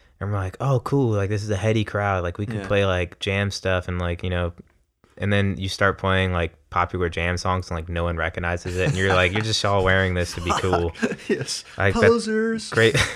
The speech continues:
Speaker 1: <laughs> I bet the Grateful Dead makes so much money off of
Speaker 2: <laughs>
Speaker 1: merchandise
Speaker 2: Merchandising.
Speaker 1: for, for fraternities wearing their
Speaker 2: <laughs>
Speaker 1: shirts.
Speaker 2: That's
Speaker 1: It's,
Speaker 2: hilarious,
Speaker 1: it's really
Speaker 2: man.
Speaker 1: interesting to me, man. That's
Speaker 2: You,
Speaker 1: like
Speaker 2: you
Speaker 1: the
Speaker 2: guys play a lot of, uh,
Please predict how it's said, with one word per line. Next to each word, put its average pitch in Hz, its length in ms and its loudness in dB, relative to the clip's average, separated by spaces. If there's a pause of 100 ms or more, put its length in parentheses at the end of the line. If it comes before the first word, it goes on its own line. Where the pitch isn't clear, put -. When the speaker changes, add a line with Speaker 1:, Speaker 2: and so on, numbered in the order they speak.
(240)
Speaker 1:
<laughs> - 320 -10
I 120 80 4
bet 143 160 6
the 139 80 6
Grateful 117 340 6
Dead 101 200 6
makes 95 220 2
so 107 480 4
much 98 340 2
money 95 320 4
off 90 220 4
of 90 120 2
Speaker 2:
<laughs> - 300 0
Speaker 1:
merchandise 95 560 6
Speaker 2:
Merchandising. 95 420 4 (160)
Speaker 1:
for, 98 220 2
for - 0 -
fraternities 92 800 0 (800)
wearing 98 300 6
their 90 280 2 (140)
Speaker 2:
<laughs> - 100 -16
Speaker 1:
shirts. 92 540 0 (680)
Speaker 2:
That's 127 180 2
Speaker 1:
It's, - 0 -
Speaker 2:
hilarious, 117 340 4
Speaker 1:
it's 107 80 4
really 123 220 8
Speaker 2:
man. 104 80 6
Speaker 1:
interesting 98 400 -2
to 92 60 -2
me, 95 120 0
man. 92 340 0
That's 90 180 -2
Speaker 2:
You, 160 160 -2
Speaker 1:
like - 120 -2
Speaker 2:
you 165 120 -2
Speaker 1:
the 226 60 0
Speaker 2:
guys 240 200 0
play 196 300 0
a 151 100 4
lot 151 260 4
of, 151 160 0
uh, 113 520 0